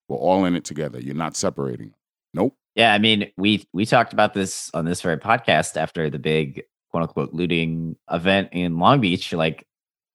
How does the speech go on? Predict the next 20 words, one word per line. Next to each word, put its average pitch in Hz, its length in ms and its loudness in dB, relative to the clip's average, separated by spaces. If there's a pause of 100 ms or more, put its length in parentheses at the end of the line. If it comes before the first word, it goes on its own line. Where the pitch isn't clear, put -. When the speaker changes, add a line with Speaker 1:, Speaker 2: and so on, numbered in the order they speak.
(200)
Speaker 2:
they 90 60 -6
talked 113 280 2
about 90 320 4
outside 90 320 2
agitators 92 720 2
and 87 180 0
shit, 87 460 0
and 85 260 -6
everybody 113 360 0
keeps - 160 -14
talking 104 120 -8
about - 260 -8
anarchists. 101 1120 0
And, 78 120 -6
like, 76 200 -4
it's - 140 -14
so 113 100 -2
funny 101 360 2
'cause, - 200 -14
like, 82 260 -2